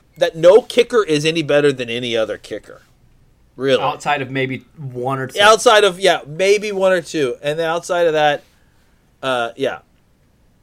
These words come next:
Speaker 1: I, I don't know.
Speaker 2: All right, so he-, here would be my argument for, not just kickers, but what the Cowboys should do with their, their kicking situation.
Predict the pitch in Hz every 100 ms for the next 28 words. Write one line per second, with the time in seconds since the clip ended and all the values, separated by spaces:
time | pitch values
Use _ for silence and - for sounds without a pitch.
0 | - 127 123 120 110 101 160 135 131 131
1 | 156 143 170 196 190 240 202 185 147 139
2 | 123 113 113 110 - - 110 110 107 -
3 | 147 131 - _ - _ 135 _ _ -
4 | 147 147 143 135 120 - 104 110 104 117
5 | 131 143 139 _ _ - 160 180 180 165
6 | 143 135 131 127 117 113 104 107 110 113
7 | - 120 113 101 107 - 98 90 - -